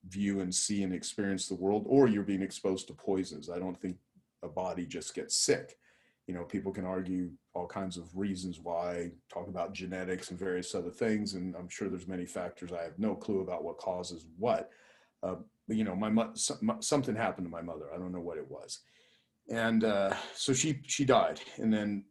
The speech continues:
throughout my childhood, um, you know, I was getting picked on a lot, bullied. Uh, you know, between the ages of eight to ten years old, I was, uh, being molested by somebody. Um, you know, I was raped. I was paid money not to say anything.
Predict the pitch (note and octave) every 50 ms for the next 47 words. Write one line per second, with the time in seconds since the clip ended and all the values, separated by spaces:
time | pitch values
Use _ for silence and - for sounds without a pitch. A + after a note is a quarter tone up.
0 | _ - - C3+ B2+ C3 B2+ A#2+ A2+ A2 A2+ - B2+ A#2+ A#2+ B2 A2+ G#2 A#2 G#2
1 | F2+ E2+ F#2 - - G2+ F#2+ F2+ F2+ F2+ F2+ F2+ F2+ F2+ F#2 _ _ _ _ _
2 | - A2 G#2 F#2 F2 F2+ F2+ F2 F2+ - - - F#2 - D#2+ D#2+ - - - -
3 | - C3 A2+ A2+ A2 G#2+ G#2 G#2+ G#2 G#2+ G#2+ F2+ E2 G2 G#2 G#2 G#2+ A2 G#2 G#2
4 | G#2 G2 - - F#2 F2 F2 E2+ - - G2+ F#2 F2+ E2 D#2 - - A2+ G2+ G2
5 | G2 G2+ G2 F#2+ F#2+ F2+ F#2 F#2 F#2 F#2+ G2 G#2+ - F#2+ - - G#2 G2 F#2+ F#2+
6 | F#2 E2+ E2+ G#2 G#2+ G#2+ G#2+ F#2+ F#2 E2+ E2+ E2+ E2 - - - - - E2+ E2
7 | D#2+ D#2+ D#2 - - _ - F#2 F2+ F2 F2 F2 E2 E2+ F#2+ G2 F#2+ - - -
8 | F#2+ E2+ E2 F#2+ F2+ F2+ - - - G2 F#2 F#2+ F#2+ F#2 F2 F#2 F2+ F2+ F#2 F2+
9 | - _ - E2 D#2 D#2+ D#2+ D#2+ D#2+ D#2+ D#2 - - - F2 F2 E2 E2 E2+ -
10 | E2 F2+ F#2 F#2 G2 G#2 A2 - - - _ _ _ _ _ _ _ _ _ _
11 | _ _ _ _ _ - F#2+ F2 E2+ - - - - A2 G2+ F2 F#2 G2 G2 G2+
12 | G2+ G2 G2 G2 F#2+ F#2+ - - F#2+ - - A2+ G#2+ G#2+ G#2 G2+ G2 G2 - G#2+
13 | G#2 G2+ G2 G2 G#2+ A2 A3